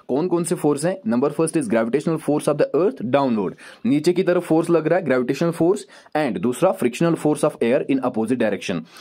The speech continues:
और अपोजिट डायरेक्शन में, जिस डायरेक्शन में ये जा रही होती है, उससे अपोजिट डायरेक्शन में एयर का फ्रिक्शनल फोर्स, अ, अ, इसके ऊपर अप्लाई हो रहा होता है। तो दो फोर्स इसके ऊपर एक्ट होते हैं, number first is gravitational force and number second is frictional force। Now the tenth and the last question of this chapter.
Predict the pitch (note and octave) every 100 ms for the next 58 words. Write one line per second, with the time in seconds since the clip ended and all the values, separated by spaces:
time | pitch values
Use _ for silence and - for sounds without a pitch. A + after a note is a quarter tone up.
0 | - C3 A#2+ C3 C#3+ F#3 C#3+ A#2 - D#3+
1 | C3+ C3 B2 A#2 D#3 D#3 A2+ A2 C#3 C#3+
2 | B2 F3 - D#3 D3+ - - B2 C3+ C#3+
3 | E3+ C3 A#2 - A2+ F3 - _ _ -
4 | D#3+ F3+ E3 C3+ D3+ - B2+ - C3+ B2
5 | A#2 A2 G3 - - A#2+ A2 - B2+ E3
6 | C3 D3+ A3 A2+ C3 A#2+ G2 F2 D2+ D2
7 | C3+ G3+ D3 F3 F3+ D3+ D3 A2+ B2+ A#2+
8 | D3 A#2 - G2+ G2 F2+ F2 A2+ C#3 C3
9 | C3+ C3 F#2+ A2+ A#2 C#3+ E3 F3+ A3 C4
10 | A#2+ A#2 A#2 A#2 - F#2+ G#2 F3 F4 -
11 | - - D#3+ D3 C3+ G#2 F2 F2+ D2+ -
12 | - _ _ _ _ _ _ _ G#2 C#3
13 | F#3+ G3 F#3+ - D#3 G3 F#3+ F#3+ D3 C#3+
14 | A#2+ G#2+ C#3 E3+ - E3 D#3+ E3 D3+ D#3
15 | - G#2 - C3+